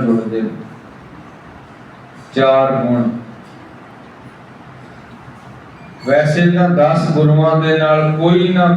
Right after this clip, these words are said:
ਕੋਈ ਗੁਣ ਵੱਡੇ ਹਨ, ਲੇਕਿਨ ਗੁਰੂ ਅਰਜਨ ਦੇਵ ਮਹਾਰਾਜ ਨਾਲ ਚਾਰ ਗੁਣ। ਪਹਿਲਾ ਗੁਣ ਸ਼ਹੀਦਾਂ ਦੇ ਸਰਤਾਜ,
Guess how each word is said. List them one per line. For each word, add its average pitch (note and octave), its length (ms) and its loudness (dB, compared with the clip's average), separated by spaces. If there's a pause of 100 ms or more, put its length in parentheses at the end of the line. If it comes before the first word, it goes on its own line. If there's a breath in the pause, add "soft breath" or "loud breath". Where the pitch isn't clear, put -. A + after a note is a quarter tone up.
(100)
ਕੋਈ D3+ 400 2
ਗੁਣ C#3 260 2
ਵੱਡੇ C3 420 0
ਹਨ, - 420 -2 (3000)
ਲੇਕਿਨ F#3 380 0
ਗੁਰੂ F3+ 240 2
ਅਰਜਨ E3+ 440 0
ਦੇਵ F#3+ 220 2
ਮਹਾਰਾਜ D#3 760 2
ਨਾਲ D3 520 2 (100)
ਚਾਰ D3+ 400 2
ਗੁਣ। C3 380 0
ਪਹਿਲਾ E3 480 2 (100)
ਗੁਣ D3+ 320 0
ਸ਼ਹੀਦਾਂ C3 640 0
ਦੇ C#3+ 120 0
ਸਰਤਾਜ, A#2+ 800 0